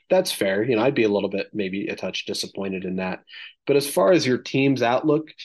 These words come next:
you've got young guys, you've got all-star talent,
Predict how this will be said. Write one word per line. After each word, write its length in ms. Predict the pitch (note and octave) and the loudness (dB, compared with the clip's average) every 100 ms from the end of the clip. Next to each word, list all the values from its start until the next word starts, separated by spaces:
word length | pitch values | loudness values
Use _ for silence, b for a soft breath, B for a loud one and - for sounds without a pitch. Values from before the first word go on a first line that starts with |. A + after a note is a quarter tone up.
| - - | -14 -10
you've 140 | A2+ | -2
got 360 | G#2+ G#2 - A2 | 0 -2 -4 -4
young 360 | A2 C#3 D#3+ | 2 6 8
guys, 560 | C3+ C3 B2+ B2+ B2 - | 8 4 4 2 -2 -6
you've 160 | A2 G#2 | -6 -4
got 280 | G#2 F#2+ - | -4 -4 -2
all-star 540 | A2 C#3 C#3+ C3+ A#2+ | 2 2 2 2 2
talent, 440 | G#2+ G#2 G2 G2 | 0 -4 -6 -10